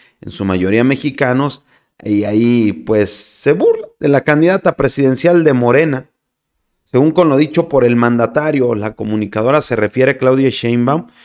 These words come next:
como si fuera un títere. O sea, imagínese nada más.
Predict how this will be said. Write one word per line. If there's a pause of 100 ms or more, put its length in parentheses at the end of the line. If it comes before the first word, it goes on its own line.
(220)
como
si
fuera
un
títere. (960)
O
sea,
imagínese
nada
más.